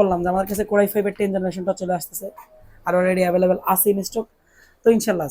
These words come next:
Surface চালাইবেন, মন মতন চালাইবেন, একটা নষ্ট হয়ে যাবে, আবার আরেকটা কিনবেন, but চালাইবেন। একটা চমৎকার ল্যাপটপ আপনার কাজের গতি বাড়িয়ে দিতে পারে, দিতে পারে আপনার মনে একটা প্রশান্তি। আর সেই জন্যই আমরা এয়ার গেজের থেকে সবসময় আপনাদের জন্য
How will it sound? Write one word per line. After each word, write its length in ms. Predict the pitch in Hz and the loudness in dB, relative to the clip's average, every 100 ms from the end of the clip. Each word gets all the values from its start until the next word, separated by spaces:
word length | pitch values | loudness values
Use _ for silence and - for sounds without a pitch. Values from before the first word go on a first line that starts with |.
| - | -2
Surface 360 | 190 - 208 - - | -2 -2 -4 -4 0
চালাইবেন, 340 | 208 208 208 202 | 0 0 -2 0
মন 120 | 240 226 | 2 0
মতন 180 | 202 180 | -2 -4
চালাইবেন, 300 | 175 156 127 117 _ _ _ - | -4 -4 -8 -14 _ _ _ -8
একটা 160 | 185 220 214 | -6 -2 -4
নষ্ট 120 | 185 | 0
হয়ে 100 | 226 | 2
যাবে, 100 | 226 208 | 2 4
আবার 100 | 190 | 0
আরেকটা 200 | 175 196 175 | 0 -6 -4
কিনবেন, 220 | 160 143 | -4 -4
but 80 | 160 - | -6 -4
চালাইবেন। 320 | 180 147 120 117 - - _ - - - - 226 | -2 -4 -8 -14 -20 -20 _ -20 -20 -20 -2 2
একটা 120 | 254 269 | 4 4
চমৎকার 420 | 269 277 277 269 240 | 4 4 4 4 4
ল্যাপটপ 360 | 247 269 247 220 | 4 4 6 4
আপনার 180 | 220 208 208 | 4 2 2
কাজের 200 | 208 196 | 2 0
গতি 160 | 214 214 | 0 2
বাড়িয়ে 200 | 202 202 202 | 2 2 -2
দিতে 140 | 208 196 | -2 0
পারে, 160 | 196 190 190 - - | 0 -2 -8 -18 -10
দিতে 120 | 190 202 | 0 4
পারে 100 | 190 | 4
আপনার 160 | 185 196 185 | 2 -2 0
মনে 140 | 196 180 | -4 -4
একটা 120 | 175 | -8
প্রশান্তি। 440 | 190 185 180 147 123 - _ 175 | -10 -6 -6 -8 -14 -20 _ 0
আর 60 | 185 165 | 0 -2
সেই 160 | 226 233 | -2 2
জন্যই 260 | 233 262 247 190 | 2 2 2 2
আমরা 140 | 180 180 | 2 2
এয়ার 140 | 185 | 2
গেজের 180 | 202 208 | 0 -2
থেকে 140 | 226 214 | -2 -2
সবসময় 300 | 196 - 202 175 | -4 -4 -4 -4
আপনাদের 200 | 175 175 | -6 -8
জন্য 120 | 175 | -8